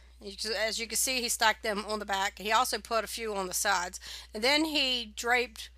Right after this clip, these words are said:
pond liner over the cinder blocks and lapped it over into the pond. Then he just stacked rocks on top of the pond liner.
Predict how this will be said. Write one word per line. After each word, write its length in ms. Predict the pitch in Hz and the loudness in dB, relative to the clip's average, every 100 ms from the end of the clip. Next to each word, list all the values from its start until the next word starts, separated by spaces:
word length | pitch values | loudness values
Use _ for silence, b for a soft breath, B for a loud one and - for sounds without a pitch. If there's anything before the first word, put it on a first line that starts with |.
| b b - | b b -8
pond 340 | - 311 302 | 2 4 6
liner 380 | 247 208 190 196 | 4 4 2 0
over 280 | 214 233 214 | 0 0 -2
the 100 | 208 | 0
cinder 280 | - 240 214 | 2 2 0
blocks 500 | 196 190 190 - - B B 190 | 2 4 4 0 -12 B B -2
and 140 | 208 | 4
lapped 320 | 226 226 - | 6 6 4
it 80 | 214 | 0
over 320 | 214 196 214 | 0 -2 -2
into 540 | 208 196 - 190 190 180 | 0 0 -2 -4 -6 -8
the 100 | 175 | -12
pond. 600 | - 285 226 175 175 - B B _ - - | -4 0 0 -2 -10 -16 B B _ -20 -2
Then 140 | 247 | 2
he 80 | 277 | 4
just 200 | 226 208 | 4 2
stacked 420 | - 233 214 - | 4 4 2 0
rocks 440 | 190 233 196 - - | 0 2 2 -2 -6
on 160 | 196 | -4
top 260 | 202 190 175 | 0 -2 -2
of 120 | - | -10
the 60 | 185 | -12
pond 380 | - 233 214 185 | -6 -2 -2 -4
liner. 360 | 175 175 175 | -6 -6 -8